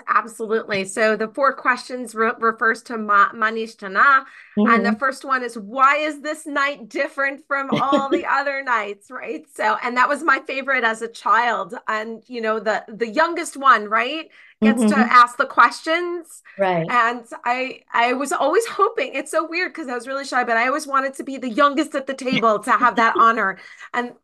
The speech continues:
Speaker 1: I don't know why, it's so funny, but it, it was an honor, right, to be able
Speaker 2: Right.
Speaker 1: to, to, to recite the questions. But,
Speaker 2: And
Speaker 1: um,
Speaker 2: I don't think this will be spoiling too much, but,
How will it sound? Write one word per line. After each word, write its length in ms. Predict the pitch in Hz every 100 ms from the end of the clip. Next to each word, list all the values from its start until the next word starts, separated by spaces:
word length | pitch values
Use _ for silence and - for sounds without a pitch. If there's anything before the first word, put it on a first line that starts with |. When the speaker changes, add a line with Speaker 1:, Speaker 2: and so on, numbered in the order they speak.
| 254 -
Speaker 1:
I 120 | 262
don't 160 | 269 269
know 100 | 254
why, 320 | 233 302 180
it's 240 | 185 202 -
so 160 | 233
funny, 340 | 220 226 214 196
but 200 | 208 190
it, 120 | 190
it 100 | 220
was 120 | 220 285
an 80 |
honor, 440 | 349 392 403 214 170
right, 320 | 220 262 294
to 120 | 285
be 180 | 254 226
able 220 | 208 196
Speaker 2:
Right. 80 | 175 -
Speaker 1:
to, 440 | 214 185 185 185 _ _ _ _ -
to, 180 | 277 226
to 280 | - 220 208
recite 500 | 196 208 208 180 -
the 80 | -
questions. 720 | 190 175 - - 175 175 - -
But, 200 | 165 226
Speaker 2:
And 240 | 233 233
Speaker 1:
um, 140 | - 120
Speaker 2:
I 40 |
don't 240 | 247 277 285
think 200 | 277 262
this 180 | 226 226
will 80 |
be 120 | 202 190
spoiling 600 | - 294 277 277 247 220
too 160 | 226
much, 360 | 202 196 190 -
but, 280 | 202 190